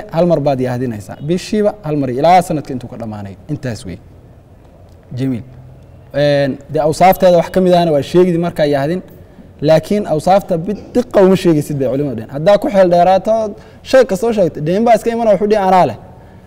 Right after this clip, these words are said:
Hadduu qaato, kadibna ninkii xaqa u lahaa uu yimaado, oo u sugnaato, adigaa bixinaya oo liibaynaya, soo ma? Taas wey.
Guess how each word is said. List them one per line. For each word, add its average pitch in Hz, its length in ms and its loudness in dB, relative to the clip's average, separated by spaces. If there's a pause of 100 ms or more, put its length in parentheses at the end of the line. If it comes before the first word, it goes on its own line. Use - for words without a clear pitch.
(240)
Hadduu 190 320 2
qaato, - 380 2 (540)
kadibna 202 380 2
ninkii 247 280 0
xaqa 214 320 0
u 226 80 2
lahaa 214 260 6
uu 220 140 4 (140)
yimaado, 160 420 6 (140)
oo 170 220 0
u 254 60 2
sugnaato, 170 540 0 (420)
adigaa 170 420 2
bixinaya 160 460 -4
oo 143 60 0
liibaynaya, 131 540 -4
soo 185 140 -4
ma? 202 140 -4 (500)
Taas 101 280 -12
wey. 117 120 -10